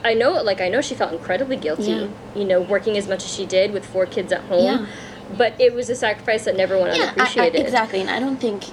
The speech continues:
Speaker 2: there's ever an ideal situation, right? I think that's the
Speaker 1: Right.
Speaker 2: takeaway, that there's never an ideal situation. But at the end of the day, it should be your decision, and you
Speaker 1: Right.
Speaker 2: should weigh the pros and cons and whatever works for you. I have plenty of friends who got married really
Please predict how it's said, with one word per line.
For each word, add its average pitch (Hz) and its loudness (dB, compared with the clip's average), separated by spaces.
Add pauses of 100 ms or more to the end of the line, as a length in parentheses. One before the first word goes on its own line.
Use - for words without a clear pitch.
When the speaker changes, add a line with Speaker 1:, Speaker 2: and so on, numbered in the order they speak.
(140)
Speaker 2:
there's 196 0
ever 190 0
an 185 -2
ideal 180 -2
situation, - -6
right? 208 -4
I 202 -6
think 196 -4
that's 185 -6
the 254 0
Speaker 1:
Right. 285 4
Speaker 2:
takeaway, 196 -2
that 214 -6
there's 185 -6
never 180 -6
an 185 -6
ideal 180 -6
situation. 190 -6
But - -8
at 226 -4
the 214 -6
end 190 -6
of 185 -8
the 185 -4
day, 190 -4
it 190 -8
should - -8
be 180 -4 (500)
your 180 0
decision, - -8
and 185 -2
you 190 -4
Speaker 1:
Right. 226 2
Speaker 2:
should - -6
weigh 165 -4
the - -10
pros 165 -6
and 180 -6
cons 185 -6
and 285 -6
whatever 185 -2
works 170 -6
for - -6
you. 160 -4
I - -10
have 190 -10
plenty 262 -4
of 240 -6
friends 202 -6 (300)
who 214 -2
got 185 -2
married 180 -2
really 180 -2